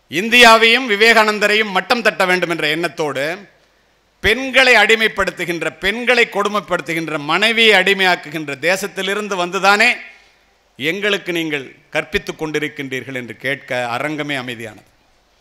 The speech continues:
அடுத்த நொடி வீரத்துறவி விவேகானந்தரிடமிருந்து பதில் சீறி பாய்ந்தது. "பேராசிரியர் எட்வின் மெர்வின் அவர்களே, நான் கூறுகின்ற பதிலை கேட்டுவிட்டு பெண்களை இழிவுபடுத்துபவர்கள் யார் என்று நீங்கள் முடிவு செய்து கொள்ளுங்கள்" என்று கூறி,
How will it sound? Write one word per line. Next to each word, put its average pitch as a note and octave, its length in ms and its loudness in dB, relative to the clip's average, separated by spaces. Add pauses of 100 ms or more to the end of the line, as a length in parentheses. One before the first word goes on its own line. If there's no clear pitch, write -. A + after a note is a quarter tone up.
(760)
அடுத்த A#3 440 2
நொடி A3 260 6
வீரத்துறவி G#3+ 680 4
விவேகானந்தரிடமிருந்து F#3+ 1120 2
பதில் G#3+ 260 2
சீறி A#3 260 4
பாய்ந்தது. D#3+ 640 -4 (140)
"பேராசிரியர் D3+ 680 -2
எட்வின் D#3+ 180 -8
மெர்வின் D3 300 -6
அவர்களே, C#3 500 -4 (640)
நான் C#3 320 -6
கூறுகின்ற F3+ 500 -4
பதிலை E3 420 -6
கேட்டுவிட்டு B2 640 -8 (600)
பெண்களை F#3 640 -4 (200)
இழிவுபடுத்துபவர்கள் C#3+ 1080 -6
யார் D#3 320 0
என்று C#3+ 240 -8
நீங்கள் B2 260 -10
முடிவு D3+ 300 -8
செய்து C#3 240 -10
கொள்ளுங்கள்" B2 360 -12
என்று A2 260 -14
கூறி, C#3+ 560 -8